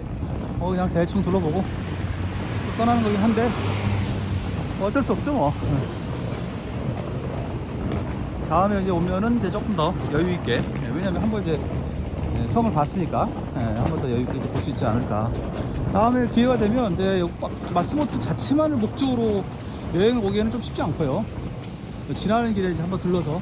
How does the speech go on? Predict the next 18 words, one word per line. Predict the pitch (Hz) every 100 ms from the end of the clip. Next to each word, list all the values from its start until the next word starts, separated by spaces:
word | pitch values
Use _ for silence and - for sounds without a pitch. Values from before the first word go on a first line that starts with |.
| -
또 | 170
나머지 | 143 156 156 151
뭐 | 156 131
미술관이라든지 | 160 185 180 143 123 123 202 - - - - - - - -
이런 | 175 165
부분을 | 156 160
좀 | 170 156
둘러볼 | 175 170
수 | 165 120
있겠다. | - 139 123 147
예. | - - 135 110 104 - - - - - - -
이렇게 | 311 262
해서 | 269 247
이제 | 247
경험을 | 233 226 294 294
쌓아가는 | 240 359 202 247
거죠. | 240 151
음. | 262 - - 151 113